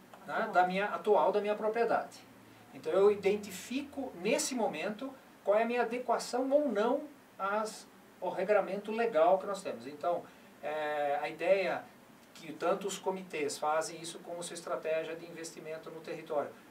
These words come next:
Speaker 1: quanto a legislação do Código Florestal nos cobra, é essa, esse olhar pra minha propriedade, a identificação desse, desse território em que,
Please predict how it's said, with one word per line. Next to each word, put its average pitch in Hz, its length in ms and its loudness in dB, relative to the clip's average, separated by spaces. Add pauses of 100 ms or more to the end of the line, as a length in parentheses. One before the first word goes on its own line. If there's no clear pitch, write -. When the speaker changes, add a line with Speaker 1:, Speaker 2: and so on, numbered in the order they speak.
(140)
Speaker 1:
quanto 175 340 2
a 143 40 6
legislação 143 800 -2 (100)
do 139 80 -8
Código 156 340 -2
Florestal 139 600 -4 (180)
nos - 200 -12
cobra, - 500 2 (220)
é 165 240 -2
essa, 185 340 2
esse 208 220 0
olhar 202 460 4
pra 220 120 2
minha 180 140 0
propriedade, 151 680 -4 (240)
a 180 120 0
identificação 220 1120 -2 (440)
desse, 160 380 -6
desse 165 240 -6
território 156 560 -2
em 143 80 -12
que, 156 240 -10